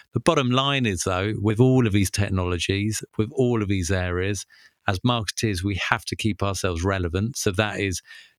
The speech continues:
doing effectively, you know, the, the pestle analysis ourselves. That's understanding which ones are gonna be strong, where our unique skills are, and where we're gonna fit into that.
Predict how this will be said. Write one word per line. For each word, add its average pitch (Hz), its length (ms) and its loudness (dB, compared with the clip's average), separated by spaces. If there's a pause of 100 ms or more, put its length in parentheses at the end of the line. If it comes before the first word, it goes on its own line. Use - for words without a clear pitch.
(200)
doing 101 300 0
effectively, 98 540 -2
you 92 140 2
know, 90 120 -2
the, 95 240 0
the 92 140 0
pestle 101 440 2
analysis 98 580 -2
ourselves. 104 520 -2
That's 98 180 -4
understanding 101 720 0
which 104 260 -2
ones 95 220 0
are 95 60 -2
gonna 95 160 -2
be 92 140 0
strong, 107 560 0 (320)
where 104 260 2
our 101 100 0
unique 101 400 0
skills 98 480 0
are, 101 300 -2
and 98 80 0
where 101 120 0
we're 98 120 0
gonna 98 180 0
fit - 280 -2
into 117 280 -2
that. 90 200 -2